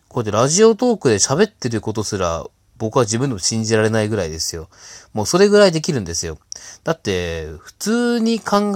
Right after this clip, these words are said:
えたら、こんな、ね、人前で、ね、ベラベラベラベラこうやってしゃ-、喋ってるなんて、もう見方変えればただの恥さらしじゃないですか。でも、それを、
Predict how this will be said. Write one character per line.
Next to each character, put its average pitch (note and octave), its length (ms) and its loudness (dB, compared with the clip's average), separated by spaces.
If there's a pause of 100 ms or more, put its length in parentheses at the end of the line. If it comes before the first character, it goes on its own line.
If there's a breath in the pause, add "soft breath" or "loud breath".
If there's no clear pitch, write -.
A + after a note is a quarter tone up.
え D3 100 2
た F#2 140 -6
ら、 F#2 140 -4
こ F#3+ 200 -2
ん G3 140 -2
な、 F#3 400 0 (440 soft breath)
ね、 B2 280 -2 (240)
人 - 200 2
前 C#3+ 240 4
で、 C3+ 380 4 (220)
ね、 A#2 220 0
ベ A2+ 100 4
ラ C3 140 6
ベ A2 80 4
ラ F#2+ 120 0
ベ A#2 120 4
ラ A2+ 100 4
ベ G#2 100 0
ラ E2+ 140 -2
こ G2 100 -4
う F#2+ 40 0
や F2 40 -8
っ - 20 -12
て F2+ 440 -2
し - 100 0
ゃ-、 A2+ 140 0
喋 B2+ 280 2
っ - 20 -4
て - 200 -10
る G2 140 -6
な F2 100 -6
ん F2+ 80 -10
て、 F2 400 -8 (400 loud breath)
も G#2 80 -4
う G2 40 -4
見 A2 120 -2
方 G3+ 280 0
変 G3 240 2
え - 20 2
れ F#3 100 2
ば G#2 140 -2
た D#3+ 100 -4
だ B2 120 -4
の F#2+ 80 -6
恥 A#2+ 260 -2
さ - 100 4
ら G2 120 4
し - 120 4
じ F#2+ 60 2
ゃ F2+ 40 -2
な F2 80 -2
い F2 40 -4
で E2+ 60 -4
す - 100 -2
か。 E2 180 -8 (760 loud breath)
で B2 120 4
も、 - 120 0
そ - 180 4
れ A3 80 8
を、 G#3+ 420 6